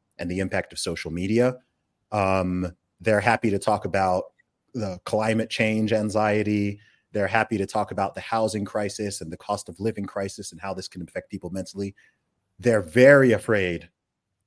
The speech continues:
to talk about, um, broken families and the impact of that, or the impact of fatherlessness. And they're even more afraid to talk about the, uh, absence of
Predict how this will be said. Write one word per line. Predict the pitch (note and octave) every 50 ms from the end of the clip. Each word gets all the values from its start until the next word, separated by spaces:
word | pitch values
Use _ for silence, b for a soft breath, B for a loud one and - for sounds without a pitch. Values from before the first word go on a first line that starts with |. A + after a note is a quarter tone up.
| _ -
to | - G#2+
talk | - - G#2+ F#2 - -
about, | E2+ F2 F#2 F2+ E2+ E2 - - _ _ _ _ _ _ _ _ _ _ _ _ _ _ -
um, | F#2 E2+ E2 E2 E2 D#2+ D#2 D#2+ E2 E2 D#2+ E2 _ _ _ _ _ _ _ _ _ _ _ _ _ -
broken | G2+ G2 G2+ F#2+ F2 - F2+
families | F2 - F#2 E2+ E2+ F2+ F#2 G2 G#2 G#2+ - -
and | - - F2
the | E2 E2+
impact | F2 F2 E2 F#2 F2 - - -
of | F2+ F2
that, | F#2 G2+ G#2+ - -
or | - F#2 E2+
the | E2 F2+ F2
impact | F2 E2+ E2 F2+ E2 -
of | F#2 E2+ -
fatherlessness. | E2 D#2 D2+ D#2+ D#2 D#2+ E2 - F#2 F#2 G2+ - - - b b b b b
And | b A#2 G#2+
they're | A2 A2+ B2
even | C3 C#3 C3 C3 A#2+
more | A2+ A#2 B2 C3 C#3+ D3 C#3+ C3+ B2
afraid | A2 - - A2+ G2+ F#2+ F#2+ F#2 F#2 F#2+ - - _ _ _ _ _ _ _ _
to | - - G#2+
talk | - - A#2 G2+ G2 -
about | F#2+ F#2+ G2 F#2 F#2 - - - _ _
the, | - G#2+ F#2+ F#2 F#2 F2+
uh, | F2 F2 E2+ E2+ E2 E2+ _ _ _ _ _ _ _ _ -
absence | G#2+ G2 F#2 - - - F#2 F#2 E2+ - -
of | - G2+ G2 F#2 F2+ F2+ F2 E2+ D#2+ - -